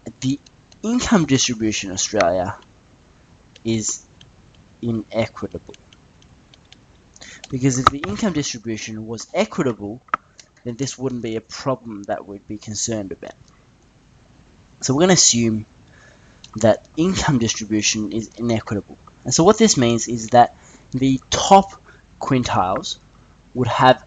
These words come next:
a larger proportion of the income cake, or the large proportion of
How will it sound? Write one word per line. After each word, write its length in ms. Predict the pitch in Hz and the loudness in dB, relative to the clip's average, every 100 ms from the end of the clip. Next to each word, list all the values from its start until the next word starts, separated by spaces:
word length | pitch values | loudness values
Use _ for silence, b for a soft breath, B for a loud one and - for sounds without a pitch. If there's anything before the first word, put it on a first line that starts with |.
| - | 0
a 260 | 120 120 120 | 2 2 0
larger 680 | 113 110 127 131 131 - 120 | -4 4 10 12 10 6 0
proportion 680 | - - - 117 110 - 104 | -2 -16 -4 -4 -4 -6 -8
of 180 | 104 98 | -8 -8
the 120 | 110 | -12
income 520 | 98 117 117 - 107 | -10 -12 -10 -8 -8
cake, 380 | 104 - 95 - | -8 -8 -8 -10
or 100 | 107 | -10
the 80 | 120 | -2
large 300 | 127 143 160 | 6 6 6
proportion 520 | - 120 123 113 | 0 -2 0 0
of 60 | 110 | -4